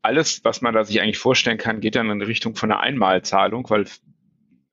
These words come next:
wie will man das sonst, äh, regeln? Ähm, auch, äh, Veronika Grimm, die Wirtschaftsweise, hat das, äh, heute Morgen auch nochmal betont, dass das eben jetzt erstmal die schnellste Möglichkeit ist, also so ähnlich wie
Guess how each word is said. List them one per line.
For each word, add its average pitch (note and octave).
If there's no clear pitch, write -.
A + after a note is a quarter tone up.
wie A#2
will A#2
man A2+
das G#2
sonst, -
äh, G#2+
regeln? C3+
Ähm, G#2
auch, -
äh, G2+
Veronika A2
Grimm, C#3
die G#2+
Wirtschaftsweise, A#2
hat A2+
das, -
äh, G#2
heute G#2+
Morgen A2
auch E2+
nochmal B2+
betont, A#2+
dass A2+
das A2
eben G#2
jetzt G#2
erstmal A2
die G#2
schnellste A2+
Möglichkeit -
ist, -
also F#3
so -
ähnlich G#2+
wie -